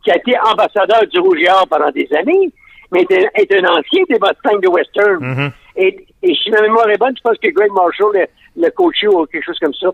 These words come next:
Speaker 1: Alors, je sais pas où était le, le, le cœur de, de, de Pierre Vercheval dans ce
Speaker 2: <laughs>
Speaker 1: match de la Coupe Vanier.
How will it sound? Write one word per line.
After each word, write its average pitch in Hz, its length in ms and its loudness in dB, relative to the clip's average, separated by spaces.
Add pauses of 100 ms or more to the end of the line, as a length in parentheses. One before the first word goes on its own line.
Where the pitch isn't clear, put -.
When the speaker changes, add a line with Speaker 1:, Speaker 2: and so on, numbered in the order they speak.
(300)
Speaker 1:
Alors, 185 280 2 (280)
je - 80 -10
sais 180 80 -4
pas 277 100 0 (180)
où 403 140 4
était 226 220 0
le, 185 180 2 (280)
le, 180 120 0
le 190 200 0
cœur 233 280 2
de, 185 100 -2 (160)
de, 170 160 2
de - 120 0
Pierre 196 200 0
Vercheval 175 640 0 (260)
dans 151 200 0
ce 147 100 -12
Speaker 2:
<laughs> - 20 -2
Speaker 1:
match 185 180 -2
de 151 80 -2
la 147 120 0
Coupe - 240 -4
Vanier. 156 480 0